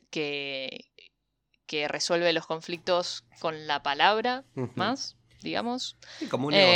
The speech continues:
Speaker 2: negociador, ¿no? Además, también
Speaker 1: como,
Speaker 2: en
Speaker 1: claro.
Speaker 2: los cómics, yo sé que Mark Spector tiene mucha plata, ¿no? Y este es como, bueno, es parte del que hace los negocios y,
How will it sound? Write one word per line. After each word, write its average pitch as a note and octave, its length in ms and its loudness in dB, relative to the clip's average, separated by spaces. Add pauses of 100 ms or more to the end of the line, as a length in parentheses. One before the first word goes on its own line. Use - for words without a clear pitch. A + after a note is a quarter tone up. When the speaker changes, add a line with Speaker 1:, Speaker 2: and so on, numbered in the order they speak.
(200)
Speaker 2:
negociador, B2 500 4
¿no? A#2+ 220 0
Además, D3 400 0
también C#3+ 260 0
Speaker 1:
como, E3 180 2
Speaker 2:
en C#3 60 -2
Speaker 1:
claro. F#3+ 260 8
Speaker 2:
los D3 60 6
cómics, D3+ 340 -2 (300)
yo D#3 160 -2
sé D3 180 -2
que A#2+ 720 2
Mark B2 240 -2
Spector D3 340 -4
tiene B2 180 -2
mucha B2+ 320 -2
plata, C#3 420 2
¿no? A#2 220 -2
Y A#2 180 -4
este A2+ 180 -8
es - 40 -10
como, G#2+ 240 -6
bueno, A2+ 360 -4
es G2+ 80 -8
parte G#2+ 580 -6
del G#2+ 260 -10
que G#2+ 120 -10
hace G#2+ 180 -10
los A2 140 -6
negocios G#2+ 880 -6
y, A2 160 -20